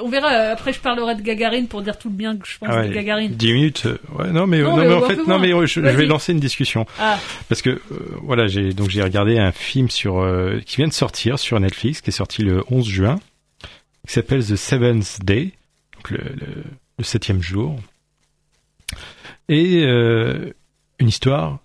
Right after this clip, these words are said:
Speaker 2: un film d'horreur, une histoire d'exorciste. Donc, euh, voilà, c'est l'histoire d'un, d'un exorciste de renom qui va faire, euh, équipe avec un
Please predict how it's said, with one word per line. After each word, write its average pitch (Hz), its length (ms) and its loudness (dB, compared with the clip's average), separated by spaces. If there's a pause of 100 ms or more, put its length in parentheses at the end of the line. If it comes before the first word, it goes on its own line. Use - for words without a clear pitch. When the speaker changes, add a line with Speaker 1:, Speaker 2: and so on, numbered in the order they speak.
Speaker 2:
un 117 60 2
film 151 220 4
d'horreur, 113 540 2 (160)
une 117 60 2
histoire 135 340 0
d'exorciste. 107 800 -4 (200)
Donc, 117 300 -2
euh, 113 220 0 (420)
voilà, 110 160 4
c'est - 160 -6
l'histoire 120 380 2
d'un, 98 280 2
d'un 104 160 4
exorciste 120 480 2
de 117 60 4
renom 110 380 4
qui - 180 -4
va 104 80 4
faire, 123 340 0
euh, 98 120 2 (600)
équipe - 360 0
avec 117 240 0
un 101 560 4